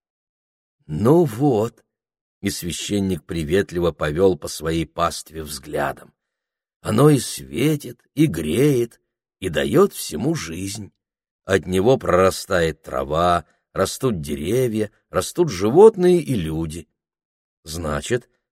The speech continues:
в солнышке соединяются свет, тепло, творящая сила, то есть три сущности в одном солнце. Вот так же и в едином Боге заключаются три сущности —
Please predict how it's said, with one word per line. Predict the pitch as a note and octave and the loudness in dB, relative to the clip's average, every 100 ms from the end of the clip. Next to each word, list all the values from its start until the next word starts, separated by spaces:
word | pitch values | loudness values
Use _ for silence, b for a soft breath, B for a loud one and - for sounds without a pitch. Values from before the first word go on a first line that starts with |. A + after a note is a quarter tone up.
| - | -16
в | |
солнышке | - - A2 B2+ G#2 - D#2+ | -8 2 4 4 0 -4 -10
соединяются | - C#2 D2+ D#2+ D#2 G#2 G2 D#2+ - F#2 D2+ _ _ | -10 -8 -10 -8 -6 -2 -2 -2 -8 -8 -8 _ _
свет, | - - - - F2+ C3 C#3+ B2+ - _ _ _ | -16 -14 -14 -8 0 2 4 2 -4 _ _ _
тепло, | - F3 - C2+ D2+ G#2 B2+ A#2 _ _ _ _ _ | -2 -2 -2 -4 4 6 6 4 _ _ _ _ _
творящая | D3 D2 A2 E3 D3 - F2+ D2+ | -2 2 2 2 -2 -6 -6 -6
сила, | - - A2 B2 D3+ D3+ D3 C#3+ - _ _ _ - | -8 -10 -4 0 2 2 2 0 -8 _ _ _ 0
то | A#2 | 2
есть | B2+ - - _ _ _ | 2 -2 -14 _ _ _
три | C3+ F3+ | -2 -2
сущности | E3 - F#3 A3+ - F2+ - - | -2 -2 -2 -2 -6 -8 -8 -2
в | G2 | 2
одном | G#2+ F3+ G#3+ | 2 2 0
солнце. | - - A#2 - - - _ _ _ _ _ _ _ _ | 0 -4 -4 -4 -14 -18 _ _ _ _ _ _ _ _
Вот | D#2+ D#2+ _ | -4 -4 _
так | G2 G#2+ G2 | 2 2 2
же | F2 G#2+ | -2 -6
и | - G2+ | -4 -6
в | |
едином | D#2+ F2+ F2 A2 G#2 G2 F2 | -4 -4 -4 -2 0 -2 -4
Боге | D#2 A2+ A2+ D#2+ C#2 A#1 _ _ _ | -2 0 2 0 -8 -16 _ _ _
заключаются | D2+ F#2 - F2+ - - G#2 G#2+ G2 - - | -8 -6 -4 -6 -6 -4 0 2 0 -2 -8
три | D#2+ - G2+ | -10 -8 -8
сущности — | A#2 - - B2 A2 - - - - - | -8 -10 -10 -10 -10 -12 -16 -16 -16 -20